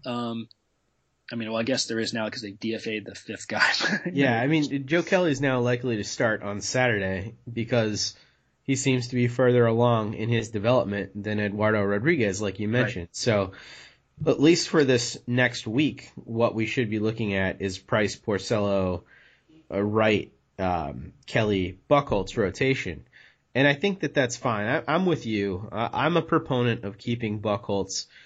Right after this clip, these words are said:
Speaker 2: in this rotation, at least for the time being right now. I know how
Speaker 1: Who are you
Speaker 2: bad
Speaker 1: gonna
Speaker 2: he's
Speaker 1: replace him with? I mean,
Speaker 2: That's exactly right. I mean, you mentioned some of the flaws with these guys. Brian Johnson, he's not himself yet. He's still pitching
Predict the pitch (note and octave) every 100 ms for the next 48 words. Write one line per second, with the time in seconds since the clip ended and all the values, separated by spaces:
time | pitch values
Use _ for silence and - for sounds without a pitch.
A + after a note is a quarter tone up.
0 | - _ A#2 B2+ A2+ A2 A#2+ G2 A#2+ G#2
1 | - G#2 G2 G2 - B2 A#2+ - C3+ A2+
2 | A2+ A2+ G2+ G2 F#2+ E2+ F2 D#2 E2+ F2+
3 | F#2 A2+ D3 D3 C#3+ B2 - - C4+ C4
4 | C4+ E4 D#3 A3+ C#3+ - _ - F3 F3
5 | F3 - G3+ G#3 G3 G#3 F3 G3 F3+ F#3
6 | B3 D#3+ A2+ B2 C3+ C3 C#3 F3+ F3 G3+
7 | D#3 C#3 D#3+ C#3 G2+ - B2+ D3+ D#3+ A#2+
8 | A2+ A2+ B2 F#2+ G#2 D3+ C3+ F2+ F2 B2
9 | C#3+ B2+ A#2+ B2+ D3 - E2+ A2+ D#3+ E3
10 | B2 F#2 G2+ F2+ - G2+ A#2 B2+ C#3 D#3+
11 | B2+ B2+ A#2+ G#2 G2 G2